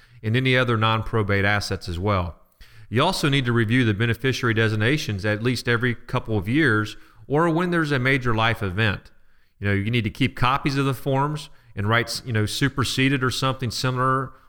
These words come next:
on the out-of-date forms in case the custodian loses the originals. It's always up to you to make sure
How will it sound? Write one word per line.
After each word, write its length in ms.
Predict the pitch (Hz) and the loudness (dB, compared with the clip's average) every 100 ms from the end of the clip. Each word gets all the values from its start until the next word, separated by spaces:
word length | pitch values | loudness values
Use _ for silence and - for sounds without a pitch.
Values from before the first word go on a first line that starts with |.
| - | -6
on 240 | 110 113 | -2 0
the 160 | 107 107 | 2 4
out-of-date 460 | 113 110 113 120 | 2 2 2 0
forms 480 | - 120 123 127 127 | -2 -4 -2 -2 -4
in 100 | 110 | -6
case 260 | - 123 113 | 0 0 0
the 140 | 110 | -2
custodian 520 | - 107 - 113 120 | -2 -2 0 0 0
loses 340 | 110 117 110 110 | 0 0 -2 -2
the 100 | 120 | 0
originals. 540 | 110 101 107 110 - - _ - - - | 0 0 -2 -6 -10 -18 _ -20 -18 -12
It's 160 | 101 | -4
always 260 | 120 143 131 | 0 2 2
up 160 | 147 | 0
to 80 | - | 2
you 120 | 151 | 2
to 60 | 139 | 2
make 180 | 123 123 | 2 0
sure 600 | - 135 123 120 117 | 0 0 0 0 -4